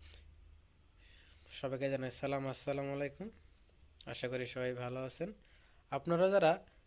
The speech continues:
ডিপ্লোমা, যারা ডিপ্লোমা, যারা ম্যাথ, ম্যাথ ফার্স্ট সেমিস্টারে ম্যাথমেটিক্সের বিষয়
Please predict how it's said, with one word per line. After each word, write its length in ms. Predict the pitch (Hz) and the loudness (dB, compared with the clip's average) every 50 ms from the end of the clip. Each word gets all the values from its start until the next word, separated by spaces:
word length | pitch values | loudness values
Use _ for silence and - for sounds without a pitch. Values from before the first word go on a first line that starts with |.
| - - - - 135 131 - | -20 -20 -20 -18 -18 -8 -2
ডিপ্লোমা, 500 | - 170 170 - - 175 160 127 117 - - - - - - _ _ - - | 0 0 0 2 2 2 2 2 0 -4 -12 -18 -20 -20 -20 _ _ -20 -10
যারা 220 | 127 135 135 135 135 | -6 -2 0 0 0
ডিপ্লোমা, 580 | 123 123 - 156 151 - - 147 143 143 143 | -2 -4 -6 -6 -4 -2 0 0 0 0 0
যারা 180 | 135 139 139 139 | 0 0 0 0
ম্যাথ, 240 | 135 135 147 147 147 - - | -2 0 0 -2 -2 -2 -4
ম্যাথ 140 | 143 135 - | -4 -4 -6
ফার্স্ট 320 | - - 156 147 - - | -4 -2 -2 -2 0 -2
সেমিস্টারে 480 | - 165 160 147 - - 147 139 139 143 - - - - - - - - | 0 0 -2 0 0 0 0 0 0 -2 -6 -14 -20 -20 -20 -16 -8 -2
ম্যাথমেটিক্সের 640 | 143 147 147 - - - 160 156 - 196 175 196 180 | 0 0 0 -2 0 -2 -2 0 0 0 0 0 0
বিষয় 440 | 147 139 160 151 - - 160 175 190 | 0 0 0 0 2 2 2 2 0